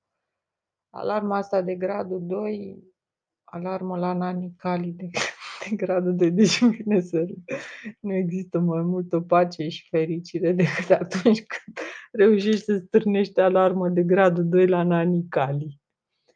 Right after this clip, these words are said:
Ei, îi vem o camina, deci <laughs> vin din cer, îi ve-, îi vedem mergând pe o cale lungă de grievane, adică <laughs> pe o lungă cale tehnică.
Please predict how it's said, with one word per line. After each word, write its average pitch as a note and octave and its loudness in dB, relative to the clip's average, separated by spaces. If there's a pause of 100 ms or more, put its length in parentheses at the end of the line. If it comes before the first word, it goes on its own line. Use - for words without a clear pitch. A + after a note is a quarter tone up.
(180)
Ei, G#3+ 4
îi F#3+ 0
vem B3 6
o A#3 6
camina, A#3+ -2
deci F3+ -2 (240)
<laughs> G3 -2
vin A3 6
din G3+ 2
cer, F#3+ -2 (500)
îi G3+ -2
ve-, G3+ 0
îi G3 0
vedem G3 2
mergând G3+ 2 (360)
pe F3 6
o E3 6
cale F3+ 4
lungă D#3+ -4
de D#3 -4
grievane, D3 -4
adică D3 0
<laughs> F3 -6
pe E3+ -2
o E3 0
lungă F3+ -2
cale D#3+ -6
tehnică. F3+ -12